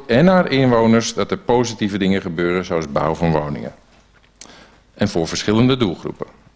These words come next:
Het is ook goed dat er voortgang is in juridische conflicten, die tergend lang duren, waar geen, waar niemand meer wat van snapt hoe het nou zit of zat.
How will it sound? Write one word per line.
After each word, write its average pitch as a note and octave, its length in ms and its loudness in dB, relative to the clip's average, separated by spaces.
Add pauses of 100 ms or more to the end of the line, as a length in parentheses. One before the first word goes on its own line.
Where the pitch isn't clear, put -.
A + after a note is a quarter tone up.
(160)
Het G#2 140 -4
is A2+ 120 -4
ook C3 160 0
goed D#3 200 0
dat D3+ 140 0
er C3 60 0
voortgang C3+ 480 2
is G#2+ 240 0
in G#2+ 140 2
juridische G#2 480 0
conflicten, A2+ 640 -2 (160)
die F2+ 200 -10
tergend C3+ 400 0
lang A#2 220 4
duren, G#2 460 2
waar F2+ 320 -2
geen, F2+ 280 -4 (840)
waar F#2+ 100 -4
niemand A2+ 300 2
meer G2+ 160 2
wat F#2 220 0
van F2 300 -2
snapt - 380 -2
hoe F2+ 100 -4
het E2+ 100 -6
nou E2 140 -2
zit E2 260 -4
of G2 160 -6
zat. - 340 -4